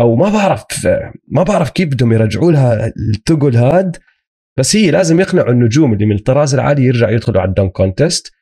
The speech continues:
ويعملوها شغلة مهمة. وقتها بتصير تشوف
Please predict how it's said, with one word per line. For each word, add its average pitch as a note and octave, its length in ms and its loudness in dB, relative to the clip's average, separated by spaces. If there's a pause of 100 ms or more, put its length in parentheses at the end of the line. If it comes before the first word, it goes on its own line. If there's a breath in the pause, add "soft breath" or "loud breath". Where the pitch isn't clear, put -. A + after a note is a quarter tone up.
(280)
ويعملوها D3 400 0
شغلة A#2 320 -2
مهمة. G#2 400 2 (400 soft breath)
وقتها F#3+ 380 0
بتصير C#3+ 300 -2
تشوف - 560 -4